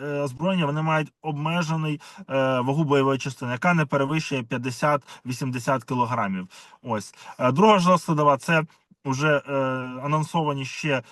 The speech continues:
восени цього року так звані дрони-ракети або надлегкі крилаті ракети, які мають надати можливість Україні вражати ворожі цілі на глибину від п'ятисот до вісімсот кілометрів.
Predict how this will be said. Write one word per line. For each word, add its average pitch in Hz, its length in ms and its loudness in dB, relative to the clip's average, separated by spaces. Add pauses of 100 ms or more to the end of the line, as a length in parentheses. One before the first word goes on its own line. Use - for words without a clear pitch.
(120)
восени 143 360 -2
цього 135 300 2
року 143 260 0
так 123 120 -8
звані 139 260 0
дрони-ракети 143 760 -2
або 135 220 0
надлегкі 131 500 -4
крилаті 151 460 0
ракети, 170 460 -2 (240)
які 147 200 2
мають 160 300 6
надати 143 340 0
можливість 139 360 -2
Україні 147 340 -2
вражати 131 400 0
ворожі 131 320 -2
цілі 131 340 -4
на 139 180 0
глибину 131 420 -2
від 123 160 -6
п'ятисот 127 480 0
до 131 100 2
вісімсот 131 460 0
кілометрів. 131 680 -2